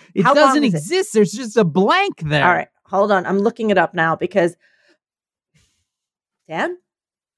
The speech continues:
Speaker 2: Dan?
Speaker 1: I don't know.
Speaker 2: I'm looking it up. Debate. Got this big metal fucking thing on my finger. <laughs>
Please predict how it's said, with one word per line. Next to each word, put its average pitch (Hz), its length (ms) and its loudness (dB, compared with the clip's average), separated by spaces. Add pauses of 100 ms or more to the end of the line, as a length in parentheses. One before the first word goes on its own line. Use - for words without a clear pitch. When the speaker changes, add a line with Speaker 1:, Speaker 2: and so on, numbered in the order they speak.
(440)
Speaker 2:
Dan? 139 220 -8 (1400)
Speaker 1:
I - 100 -8
don't 262 240 2
know. 311 560 2 (440)
Speaker 2:
I'm 233 160 -8
looking 494 280 -4
it 494 100 0 (160)
up. - 160 -2 (1700)
Debate. 214 440 0 (800)
Got - 200 0
this 190 120 -8 (120)
big 262 220 -2
metal 208 440 -2 (220)
fucking 240 260 -6
thing 254 180 -2
on 240 100 0
my 196 180 0 (520)
finger. 254 420 0 (420)
<laughs> 339 120 -8